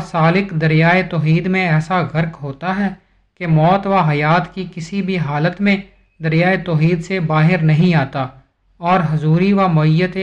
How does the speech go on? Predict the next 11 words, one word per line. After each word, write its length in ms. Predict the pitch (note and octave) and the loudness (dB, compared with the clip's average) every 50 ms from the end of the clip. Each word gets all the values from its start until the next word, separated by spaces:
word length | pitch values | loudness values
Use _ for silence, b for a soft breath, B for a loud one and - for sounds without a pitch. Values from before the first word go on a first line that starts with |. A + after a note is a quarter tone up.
| F#3 D3 C#3+ | -4 -4 -4
حق 180 | E3 E3 - - | -6 -8 -10 -8
تعالیٰ 320 | - D3+ D#3 D#3+ F3 F#3 G3+ | -4 -2 0 0 2 2 2
میں 160 | G3+ G3+ F#3 F#3+ - - _ _ _ _ - | 2 2 0 -2 -6 -14 _ _ _ _ -4
ہمیشہ 340 | D#3+ D#3+ E3 F3 E3 - G#3 G3+ F#3+ | 0 0 2 2 0 0 2 2 2
اللہ 360 | F#3 E3+ E3 D#3+ E3+ F3 F3 E3 | 2 2 2 2 2 2 0 -2
تعالیٰ 280 | D#3+ D3+ D#3 E3+ F3+ F3+ F3+ | -2 0 0 0 0 0 -2
سے 120 | F#3+ F#3+ F3+ | -4 -6 -4
ہم 220 | D3 D#3 F3 F3+ E3 D#3+ | -2 -2 -2 -2 -2 -4
کلام 420 | D#3+ D#3 D#3 D#3+ E3 F3 F3 D#3+ | -4 -2 0 2 2 2 2 0
رہتا 380 | D#3 C#3 C3+ C#3 - C#3+ C3 B2 | 0 -2 -2 -4 -4 -4 -4 -2
ہے۔ 120 | B2 A2+ | -2 -4